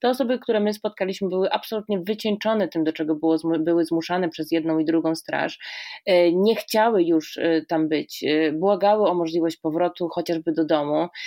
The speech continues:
i mówiły nam o tym, że nawet jeżeli w kraju ich pochodzenia grozi im śmierć, to już wolą umierać we własnym kraju niż w jakimś lesie na polsko-białoruskiej granicy. Więc to też nie jest tak,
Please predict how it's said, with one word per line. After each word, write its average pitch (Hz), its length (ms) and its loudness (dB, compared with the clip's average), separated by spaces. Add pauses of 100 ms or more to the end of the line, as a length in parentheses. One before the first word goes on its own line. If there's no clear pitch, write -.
(220)
i 185 100 2
mówiły 196 340 2
nam 170 160 2
o 160 80 2
tym, 165 200 -2
że 170 80 0
nawet 175 260 0
jeżeli 175 300 0
w 160 480 2
kraju 185 420 2
ich 160 200 2
pochodzenia 165 480 -2
grozi 160 320 2
im 160 100 0
śmierć, 170 420 -2
to 175 100 -2
już 160 140 0
wolą 170 240 0
umierać 170 360 0
we 165 100 2
własnym 175 360 -2
kraju 165 420 2 (360)
niż 180 140 -2
w - 20 -6
jakimś 175 340 -2
lesie 160 240 -2
na 151 100 0
polsko-białoruskiej 151 840 -2
granicy. 147 440 -4
Więc 165 120 -2
to 190 120 -2
też 214 220 -4
nie 226 100 0
jest 202 160 -4 (140)
tak, 185 340 0